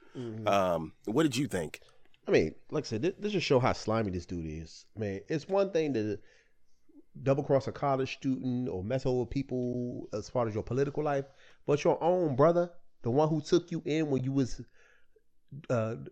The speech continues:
Speaker 1: after you had got lost your city council seat, after you couldn't get to the governor's mansion, you was sleeping on this man's couch. And he finally worked his butt off,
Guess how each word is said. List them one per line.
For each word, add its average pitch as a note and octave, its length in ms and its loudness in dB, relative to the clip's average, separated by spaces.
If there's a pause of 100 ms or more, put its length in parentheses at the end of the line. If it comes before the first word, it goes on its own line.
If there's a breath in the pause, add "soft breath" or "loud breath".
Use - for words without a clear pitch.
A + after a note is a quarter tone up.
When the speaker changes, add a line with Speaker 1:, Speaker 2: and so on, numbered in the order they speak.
(140)
Speaker 1:
after C3+ 220 2
you C#3 60 4
had C#3 140 8
got C3+ 140 2
lost C3 260 2
your B2+ 80 2
city C#3 260 0
council D3 300 -2
seat, D3 380 -6
after B2+ 180 -2
you C#3+ 80 -6
couldn't C3 220 -2
get C3 160 0
to - 100 -4
the B2+ 60 0
governor's B2+ 380 2
mansion, C#3 400 2 (260 soft breath)
you G#3 80 6
was C#3 120 6
sleeping G#3+ 260 2
on C3 60 0
this A2+ 140 0
man's A#2 300 -2
couch. - 640 2 (540)
And A#2+ 80 4
he F3+ 100 8
finally G3 580 6
worked C3 440 0
his D3+ 160 4
butt C3+ 220 4
off, A#2+ 360 4